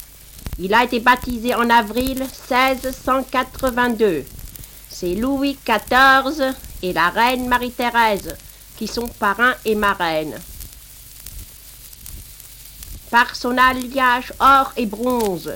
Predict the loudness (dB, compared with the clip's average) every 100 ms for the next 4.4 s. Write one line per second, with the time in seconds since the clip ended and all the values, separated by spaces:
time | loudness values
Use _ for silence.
0 | -12 -20 -20 -16 -6 -6 -4 -8 -2 0
1 | 0 0 -2 -2 -2 0 -2 -2 -8 -10
2 | -12 -20 -20 -20 -20 -20 -18 -18 -18 -16
3 | -8 -4 2 6 6 6 0 -2 0 0
4 | 0 -2 -2